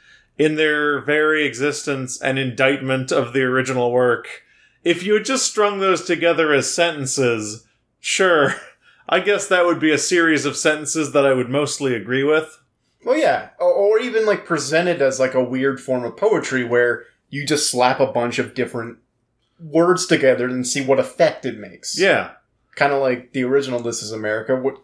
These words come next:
Speaker 2: that's exactly what
Speaker 1: Mm-hmm.
Speaker 2: Childish Gambino did.
Speaker 1: Man, for a second, though, I thought she was gonna, like, shoot that <laughs> breastfeeding lady in the back of them. Like, this is gonna get real serious.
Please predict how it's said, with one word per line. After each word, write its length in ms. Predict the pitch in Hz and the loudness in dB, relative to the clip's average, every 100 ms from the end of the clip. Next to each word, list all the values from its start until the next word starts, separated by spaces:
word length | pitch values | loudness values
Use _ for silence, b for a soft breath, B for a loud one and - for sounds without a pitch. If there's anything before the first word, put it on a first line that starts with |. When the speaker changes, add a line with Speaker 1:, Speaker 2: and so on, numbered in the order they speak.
| - | 0
Speaker 2:
that's 180 | 131 | 0
exactly 460 | 131 104 123 117 127 | 0 2 2 4 -2
what 360 | 117 120 - _ _ _ _ | 0 0 0 _ _ _ _
Speaker 1:
Mm-hmm. 340 | 135 123 113 - _ _ _ _ | -6 -6 -6 -12 _ _ _ _
Speaker 2:
Childish 380 | 143 123 175 - | 2 2 0 -4
Gambino 380 | 107 117 117 | -4 -4 -6
did. 340 | 113 165 104 - B B | -2 0 -2 -8 B B
Speaker 1:
Man, 340 | 135 156 165 147 | -4 0 2 0
for 180 | - 147 | 0 0
a 60 | |
second, 520 | 135 - 175 170 156 | 0 2 2 2 0
though, 160 | 151 139 | 2 4
I 40 | |
thought 260 | 135 151 143 | 4 2 2
she 100 | 156 | 0
was 160 | 143 120 | -2 0
gonna, 160 | 143 143 | 0 2
like, 180 | 131 127 | 2 0
shoot 300 | - 156 151 | 0 0 2
that 200 | 151 110 | 0 0
<laughs> 20 | |
breastfeeding 760 | 185 180 - - 208 180 180 160 | 0 0 -2 -4 -2 2 2 2
lady 220 | 147 156 | 2 2
in 80 | 147 | 2
the 60 | 143 | 0
back 300 | 143 143 147 | 2 0 0
of 100 | 143 | 0
them. 220 | 147 139 | -2 -2
Like, 160 | 123 B B - | -6 B B -2
this 240 | 240 - | -2 0
is 160 | 139 107 | -2 0
gonna 240 | 135 120 | 0 0
get 240 | 107 107 117 | 0 -2 0
real 240 | 208 151 | 0 0
serious. 1040 | 120 175 170 139 113 101 - - - - | 0 -2 0 2 0 -4 -6 -10 -12 -16